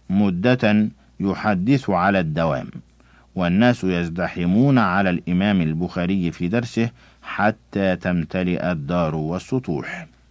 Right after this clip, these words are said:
هامش: كلام الذهلي في البخاري من الحسد. وقد قال الإمام الذهبي رحمه الله: "كلام الأقران بعضهم في بعض لا يعبأ به، لا سيما إذا لاح أنه لعداوة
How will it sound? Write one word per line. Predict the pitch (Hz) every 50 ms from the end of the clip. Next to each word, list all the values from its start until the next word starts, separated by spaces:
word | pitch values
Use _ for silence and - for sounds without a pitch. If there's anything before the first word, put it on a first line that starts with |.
| _ _ _ _ _ _ _ _ _ _ _ _ _ _ _ _ _ _ _ - - - - - _ - _ _ _ _ _ _ _ -
هامش: | - 107 143 151 143 135 131 127 - - - - _ _ _ _ _ _ _ _ _ _ -
كلام | - 117 117 127 147 175 175 165 139
الذهلي | 120 104 107 113 107 104 104 113 135 139 123 117 110 - -
في | - - 107
البخاري | 107 104 95 101 95 - 104 95 95 110 131 131 131 117
من | 113 110
الحسد. | 104 101 98 - - 92 - - 71 60 - - _ - _ _ _ - - _ _ -
وقد | 95 92 - - 107 101 -
قال | - - - 175 151
الإمام | 107 95 - - 95 110 127 127 107
الذهبي | 87 78 73 85 80 82 90 90 107 107 95
رحمه | 87 82 78 - - 87 101 104
الله: | 92 78 78 82 98 113 123 123 123 - _ _ - - _ _ -
"كلام | - 95 98 110 131 139 139 127 104
الأقران | 90 - - - 98 - - - 98 101 113 120 113 98 90
بعضهم | 90 90 82 82 90 113 117 107 98 85
في | 82 - 92 90
بعض | 98 113 113 107 87
لا | 87 85 85 85 87 87 82 85
يعبأ | 90 113 120 113 104 92 85 90 - - 87 87
به، | 73 73 - - - - _ _ _ _ _ _ -
لا | 90 92 90 87
سيما | 87 - 87 85 92 107 117 127 120 101
إذا | 92 - 87 92 82 87 80 80 82
لاح | 98 107 113 - -
أنه | 92 85 65 80 82 87 101 107 104 92 82 80
لعداوة | 80 78 76 85 85 82 87 110 107 98 87 80 - - 82